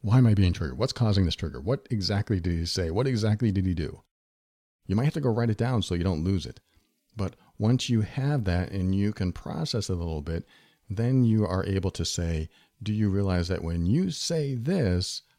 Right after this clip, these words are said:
it hurts me?" With the follow-up question, "Now that you know it hurts me, will you stop doing it?" And the answer that you get from that point on is going to be,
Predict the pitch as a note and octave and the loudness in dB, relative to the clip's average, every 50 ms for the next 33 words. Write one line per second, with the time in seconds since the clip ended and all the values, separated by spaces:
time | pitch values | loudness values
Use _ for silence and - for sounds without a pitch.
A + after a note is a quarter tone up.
0 | _ _ _ _ - G2+ - - - C#3+ C#3 - - E2+ D#2 D2+ D2+ E2+ - _ | _ _ _ _ -6 -6 -4 -2 -4 -4 -2 -2 -2 -2 0 0 -2 -4 -6 _
1 | _ _ _ _ _ _ - G#2 G#2 - - - - A2 A2 A2 A2 G2 - - | _ _ _ _ _ _ -6 -4 -4 -4 -4 -2 0 2 4 4 4 2 2 2
2 | - F2 E2+ - - F#2 F2 F2 F#2+ G#2+ A#2+ C#3+ E3 E3+ D#3 D3+ F#3+ - B2+ C3+ | 0 0 0 0 0 2 2 2 2 2 2 0 2 2 2 0 2 2 2 4
3 | C#3+ C#3+ C#3+ C#3 D#3 E3+ F#3+ G3+ F#3+ - - F2 G2 F2+ E2+ - - E2 E2 E2+ | 4 4 2 2 2 0 0 0 0 0 -2 -2 -4 -4 -4 -4 -4 -2 0 0
4 | G2 G#2 - _ _ _ _ _ _ _ _ - G2 F#2+ F#2+ G2+ A2+ B2+ - - | -2 -2 -6 _ _ _ _ _ _ _ _ -4 0 0 2 2 2 0 -2 -2
5 | A2+ A2+ B2 C#3+ D#3 F3 F#3 E3+ A2+ - - - _ _ _ _ _ _ _ _ | -4 -4 -2 -4 -4 -4 -2 -2 -4 -4 -6 -12 _ _ _ _ _ _ _ _
6 | _ _ _ _ _ _ - G#2+ F#2+ F#2 F#2+ - - _ _ G2 G2 G2 G2+ A2 | _ _ _ _ _ _ -4 0 0 0 0 -2 -6 _ _ -2 0 0 2 0
7 | B2 - - A#2+ G2 G2+ E2+ F#2+ F#2 F#2 F2+ F2+ F2 - - - F2 E2+ E2+ E2 | -2 -2 -2 -2 -2 -2 -2 -2 -2 -2 -2 0 -2 -2 -2 -2 -2 -2 0 -2
8 | C#2+ - - F2 D#2+ D2+ D#2 D2 C#2+ C#2+ D2 - - F#2 E2+ - - E2 D#2 D#2+ | -4 -4 -4 -4 -4 -4 -4 -4 -4 -4 -4 -6 -6 -8 -8 -6 -4 -4 -4 -4
9 | D#2 - D2+ D2+ D#2 D2+ D2+ D#2+ - | -4 -6 -6 -4 -4 -4 -4 -4 -6